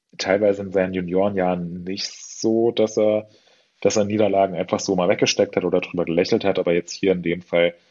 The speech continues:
ähm, nach seinem zweiten Sturz, ähm, hat er gemerkt, „Ey, nee, das macht jetzt hier keinen Sinn mehr.“ Ist aufgestanden, hat beide Daumen hoch, hat sich kurz von den Fans feiern lassen, ist dann auch,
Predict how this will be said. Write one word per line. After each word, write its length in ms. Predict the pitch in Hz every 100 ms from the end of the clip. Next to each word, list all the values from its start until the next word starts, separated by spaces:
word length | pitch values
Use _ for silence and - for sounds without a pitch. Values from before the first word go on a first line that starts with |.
| _ -
ähm, 320 | 87 82 80 90
nach 120 | 90
seinem 240 | 92 82
zweiten 260 | - 80 87
Sturz, 540 | - 90 80 - -
ähm, 340 | - 82 78 80 _ _ _ _ -
hat 120 | -
er 60 |
gemerkt, 340 | 80 80 80 -
„Ey, 160 | 82
nee, 220 | 80 78 - -
das 280 | - - -
macht 180 | 90
jetzt 140 | 92 -
hier 100 | 92
keinen 240 | 92 87
Sinn 180 | 87 95
mehr.“ 280 | 90 87 - - - - -
Ist 160 | 120 98
aufgestanden, 680 | 101 - 104 101 98 92
hat 360 | 98 - - - -
beide 200 | 92 90
Daumen 380 | 90 90 92 90
hoch, 320 | 92 98 -
hat 320 | 92 - - -
sich 240 | 104 -
kurz 240 | 95 90
von 100 | -
den 80 | 90
Fans 300 | 87 85 85
feiern 300 | - 87 85
lassen, 300 | 82 80 87 - _ _ _ -
ist 200 | 104 -
dann 100 | 92
auch, 320 | 85 87 -